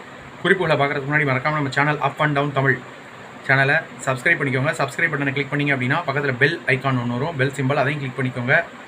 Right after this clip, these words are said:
அதுக்கடுத்து all அப்படிங்கிற ஆப்ஷன் இருக்கும், அதையும் செட் பண்ணி வச்சுக்கோங்க கிளிக் பண்ணி. அஹ், இந்த வீடியோவுக்கு வந்து மறக்காம லைக் பண்ணுங்க,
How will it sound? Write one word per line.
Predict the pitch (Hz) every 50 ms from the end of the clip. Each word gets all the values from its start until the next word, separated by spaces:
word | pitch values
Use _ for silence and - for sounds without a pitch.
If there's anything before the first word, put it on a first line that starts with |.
| - -
அதுக்கடுத்து | 123 131 135 139 156 135
all | 123 143 151
அப்படிங்கிற | 151 135 131 131 135 127 127
ஆப்ஷன் | 127 - 139
இருக்கும், | 120 120 - 156
அதையும் | 160 139 135 147 143
செட் | - 131 131
பண்ணி | - 139 135
வச்சுக்கோங்க | 127 127 - - 123 120 120 117
கிளிக் | 123 120 120 -
பண்ணி. | 127 123 127 143 156 - - - - - - - - - - - - - - - -
அஹ், | 107 110 113 113
இந்த | 123 131 139 147
வீடியோவுக்கு | 160 175 190 185 180 175 - - - - 127 131 139 131 135 139
வந்து | 135 139 151 160
மறக்காம | 139 131 143 139 151 151 165 147
லைக் | 120 127 147 156 -
பண்ணுங்க, | - 156 147 147